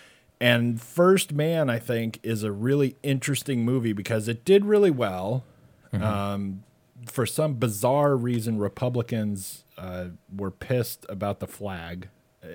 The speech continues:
Speaker 1: involved in the
Speaker 2: I,
Speaker 1: movie and all
Speaker 2: I,
Speaker 1: that
Speaker 2: yeah,
Speaker 1: stuff.
Speaker 2: I heard a little of this.
Speaker 1: Uh, which was very weird. Uh, but there are people talking about how it, uh, could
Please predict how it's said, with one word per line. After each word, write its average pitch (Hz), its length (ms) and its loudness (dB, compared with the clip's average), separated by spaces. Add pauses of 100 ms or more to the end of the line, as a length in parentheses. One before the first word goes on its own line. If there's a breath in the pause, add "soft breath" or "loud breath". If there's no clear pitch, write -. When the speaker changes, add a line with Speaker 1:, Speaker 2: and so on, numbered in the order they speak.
(100)
Speaker 1:
involved 98 880 -2
in 98 200 -2
the 196 60 2
Speaker 2:
I, 233 80 4
Speaker 1:
movie 190 320 -2
and 190 100 -4
all 185 80 2
Speaker 2:
I, 156 100 4
Speaker 1:
that - 100 2
Speaker 2:
yeah, 110 140 6
Speaker 1:
stuff. 98 140 0
Speaker 2:
I 151 120 4
heard 165 180 6
a 107 40 2
little 87 300 -2
of 87 80 -8
this. 90 320 -2
Speaker 1:
Uh, 117 280 4
which 135 300 4
was 131 320 2
very 110 320 2
weird. 95 340 2 (760 soft breath)
Uh, 110 320 -2
but 120 580 6
there 147 220 4
are 262 200 6
people 180 360 -2
talking 160 420 -2
about 110 260 2
how 110 300 2
it, 107 280 -2 (240)
uh, 101 360 0 (140)
could 117 560 0